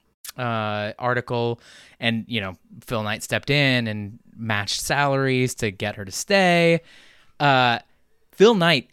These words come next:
actually could go, could lobby <laughs> the Oregon State, uh, the Oregon State legislatures to say, "Hey, uh, create this legislation that Oregon, so that Oregon can't leave Oregon State." Now, that would mean that he'd be tanking his own investment in Oregon.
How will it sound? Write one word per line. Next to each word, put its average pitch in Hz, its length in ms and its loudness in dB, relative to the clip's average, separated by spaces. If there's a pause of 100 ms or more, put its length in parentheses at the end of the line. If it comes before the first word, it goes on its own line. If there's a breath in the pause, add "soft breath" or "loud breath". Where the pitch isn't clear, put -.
(140)
actually 139 460 2
could 147 460 2
go, 127 460 6 (380)
could 151 220 4
lobby 117 640 2 (220)
<laughs> - 880 -4
the 180 120 0
Oregon 156 340 2
State, 139 500 0
uh, 120 320 0
the 127 120 -2
Oregon 135 360 -4
State 120 240 -4
legislatures 113 880 0 (400 soft breath)
to 123 100 -6
say, 110 520 0 (240)
"Hey, 107 400 0 (100)
uh, 104 440 0 (680)
create 117 380 0
this 107 160 -8
legislation 110 560 -4
that 98 120 -6
Oregon, 107 300 -4
so 117 140 -6
that 104 160 -4
Oregon 107 260 -4
can't 110 220 -6
leave 101 140 -8
Oregon 101 220 -6
State." 110 220 -4
Now, 107 140 0
that 110 180 4
would 113 120 -4
mean 131 200 0
that 104 140 -4
he'd 110 140 -8
be 110 100 -6
tanking 117 400 -6
his 110 160 -6
own 110 240 -2
investment 113 480 -4
in 104 100 -8
Oregon. 127 460 0